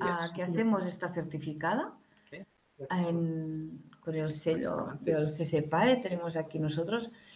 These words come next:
No producimos semillas híbridas o con propiedad intelectual. Esto va, iría en contra de nuestros principios. Y creemos eso que os comentaba, ¿no?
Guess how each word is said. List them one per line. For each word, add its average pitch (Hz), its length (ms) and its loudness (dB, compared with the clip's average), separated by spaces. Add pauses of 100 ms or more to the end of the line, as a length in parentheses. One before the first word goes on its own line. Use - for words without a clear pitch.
(180)
No 220 160 10
producimos 226 500 10
semillas 196 500 8
híbridas 185 460 6
o 170 80 0
con 165 160 2
propiedad 160 440 4
intelectual. 160 760 0
Esto 160 300 -6
va, 151 340 0
iría 160 320 2
en 156 100 -2
contra 170 300 4
de 170 60 4
nuestros 156 320 -4
principios. 156 800 -2 (880)
Y 233 360 12
creemos 220 420 10
eso 220 240 6
que 220 80 2
os 220 100 2
comentaba, 180 600 2
¿no? 294 280 2